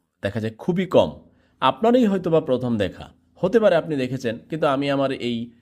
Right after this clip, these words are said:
আহ, সাঁইত্রিশ বছরের জীবনে এরকম ফল দেখিনি। গাছ তো পরে,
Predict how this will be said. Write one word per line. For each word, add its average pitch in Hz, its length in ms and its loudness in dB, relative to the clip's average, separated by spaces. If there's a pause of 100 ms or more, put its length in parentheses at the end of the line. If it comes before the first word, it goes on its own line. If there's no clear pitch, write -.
(320)
আহ, 95 180 -4
সাঁইত্রিশ 120 500 -4
বছরের 139 380 -4
জীবনে 117 500 -2
এরকম 160 400 0
ফল 127 280 -2
দেখিনি। 98 500 -4 (300)
গাছ 107 260 0
তো 120 80 -2
পরে, 95 280 -4